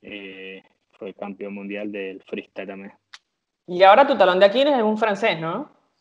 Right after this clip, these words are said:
Speaker 2: El que te compite ahí siempre.
Speaker 1: Eh, bueno, este, el que estuvo hace dos años fue un francés que hasta el último minuto estuvo peleado el título mundial, que se lo logré ganar. Y ahora hay un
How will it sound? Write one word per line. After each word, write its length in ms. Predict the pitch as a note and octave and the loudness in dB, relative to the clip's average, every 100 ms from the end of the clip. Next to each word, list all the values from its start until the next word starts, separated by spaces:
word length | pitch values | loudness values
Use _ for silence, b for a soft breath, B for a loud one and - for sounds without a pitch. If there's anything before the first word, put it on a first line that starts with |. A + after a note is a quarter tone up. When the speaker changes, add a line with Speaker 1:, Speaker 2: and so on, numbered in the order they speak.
| _ _ _ - - - | _ _ _ -20 -20 -14
Speaker 2:
El 120 | D#3+ | -4
que 80 | E3+ | 0
te 120 | E3 | 0
compite 340 | D#3 D#3 F3 F#3+ | 0 -2 0 0
ahí 100 | G3+ | 0
siempre. 640 | G3+ E3 C3 B2 B2 A#2+ | 0 -2 4 6 6 4
Speaker 1:
Eh, 40 | A#2+ | 2
bueno, 240 | C#3+ C3 | -4 -8
este, 400 | A#2 - A2+ F#2+ _ _ _ - | -12 -12 -12 -12 _ _ _ -20
el 300 | A#2 A#2 - | -18 -16 -14
que 80 | |
estuvo 1120 | A2 - A#2+ B2 C3 C3+ C#3 C3+ B2 A2+ - - _ _ _ | -14 -12 -10 -8 -6 -6 -6 -6 -6 -10 -14 -20 _ _ _
hace 220 | A#2+ - | -16 -8
dos 200 | B2+ A#2+ | -8 -8
años 220 | C3+ C#3+ A#2+ | -10 -14 -16
fue 100 | A2+ | -16
un 60 | |
francés 500 | A#2+ A2+ - B2+ C3+ | -16 -18 -16 -12 -12
que 420 | - A2+ G2+ F#2 _ _ - | -8 -10 -10 -16 _ _ -20
hasta 260 | A#2+ - G#2+ | -20 -14 -12
el 560 | G2+ G2 G2 F#2+ G2 - _ _ _ | -8 -8 -10 -12 -18 -20 _ _ _
último 440 | A#2+ A#2 B2+ B2 | -8 -8 -8 -8
minuto 320 | A2+ A2 A#2+ | -8 -10 -10
estuvo 300 | A#2+ - A2+ A2+ | -14 -10 -8 -8
peleado 320 | G#2 G#2 A2+ | -8 -6 -6
el 80 | G#2+ | -6
título 300 | A#2 A#2+ A2+ | -10 -8 -10
mundial, 340 | G#2 G#2 - | -10 -10 -12
que 120 | - G#2 | -14 -14
se 100 | G#2 | -12
lo 140 | G2+ | -10
logré 320 | G2 G2 G2+ | -10 -10 -8
ganar. 340 | A2 A2 C3+ - _ _ _ _ _ | -6 -6 -8 -12 _ _ _ _ _
Y 140 | G#2+ G#2+ | -6 -4
ahora 320 | G2+ G#2+ A2 | -2 -2 -4
hay 140 | A2 | -6
un 260 | A2+ A2+ | -8 -10